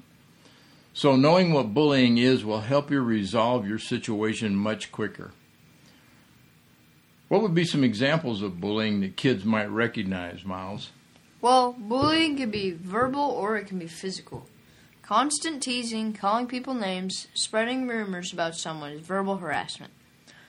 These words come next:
Speaker 2: Pushing, shoving, kicking, or hitting others,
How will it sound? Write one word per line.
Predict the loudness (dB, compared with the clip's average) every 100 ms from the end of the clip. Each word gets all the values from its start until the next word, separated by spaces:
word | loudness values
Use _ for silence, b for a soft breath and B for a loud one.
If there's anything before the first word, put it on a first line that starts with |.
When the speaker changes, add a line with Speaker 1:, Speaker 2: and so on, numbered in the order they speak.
| b
Speaker 2:
Pushing, | -6 -4 -2 -2 -4
shoving, | -2 -2 0 -4 -4 -6
kicking, | -10 -10 -10 -10
or | -10
hitting | -6 -6 -6 -10 -8
others, | -8 -8 -12 -14